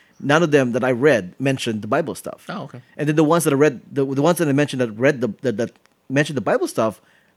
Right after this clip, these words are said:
Speaker 1: actually more or less kinda like the movie. Is that, that's the reason why it has a fresh rating on Rotten Tomatoes, 'cause I think the people who actually,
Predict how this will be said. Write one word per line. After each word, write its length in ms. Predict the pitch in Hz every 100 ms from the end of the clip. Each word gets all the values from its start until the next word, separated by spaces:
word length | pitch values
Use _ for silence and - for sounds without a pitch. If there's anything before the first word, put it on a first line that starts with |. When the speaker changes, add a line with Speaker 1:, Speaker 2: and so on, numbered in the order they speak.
| _
Speaker 1:
actually 280 | 135 143 147
more 220 | 135 127
or 40 | 123
less 140 | 120
kinda 320 | - - 117
like 220 | 120 110
the 60 | -
movie. 300 | 156 202 - _ _ _ _
Is 120 | -
that, 60 | 170
that's 180 | 175 202
the 60 |
reason 200 | 185 185 175
why 100 | 156
it 60 |
has 140 | 147 131
a 40 |
fresh 280 | - 143 -
rating 220 | 160 143
on 60 | 110
Rotten 200 | 117 113
Tomatoes, 420 | 123 170 101 -
'cause 180 | 117 104
I 100 | -
think 160 | 147
the 60 | 120
people 260 | 117 139 131
who 100 | 120
actually, 440 | 113 120 117 101